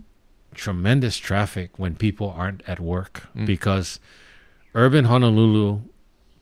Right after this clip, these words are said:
Speaker 1: people need to recreate. And if, obviously, you can't,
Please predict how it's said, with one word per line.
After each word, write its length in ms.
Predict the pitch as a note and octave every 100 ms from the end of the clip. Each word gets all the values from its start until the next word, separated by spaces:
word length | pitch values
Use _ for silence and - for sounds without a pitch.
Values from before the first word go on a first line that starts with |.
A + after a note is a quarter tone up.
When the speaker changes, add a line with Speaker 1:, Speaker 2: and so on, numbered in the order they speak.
| -
Speaker 1:
people 440 | A2 G#2+ A#2+ A#2 - _ _ _
need 460 | G#2+ F#2+ G2 F#2 F2 - _ _ _ _ _ _ - _
to 120 | - F#2+
recreate. 640 | F2 F#2 - E2 D#2+ E2 - _ - - - _ - _ _ _ _ _ _
And 280 | F#2+ F2+ F2
if, 180 | E2+ - _ _ _ _ _ _ -
obviously, 560 | G#2 A2 A2 - F#2+
you 180 | F2 E2+
can't, 320 | - G#2 G#2+